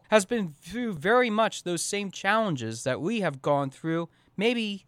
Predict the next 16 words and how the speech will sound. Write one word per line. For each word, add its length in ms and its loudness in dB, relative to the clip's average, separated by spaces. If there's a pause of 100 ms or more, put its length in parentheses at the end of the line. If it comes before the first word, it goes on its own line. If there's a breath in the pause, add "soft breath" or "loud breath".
that 260 -2
you 220 2
have 200 2
even 240 -4
shared 540 -2 (260 soft breath)
on 200 0
this 200 0
very 320 -2
show 520 0
or 200 0
will 320 -2
share 560 -4 (120)
on 180 -6
this 180 -6
very 320 -6
show. 420 -12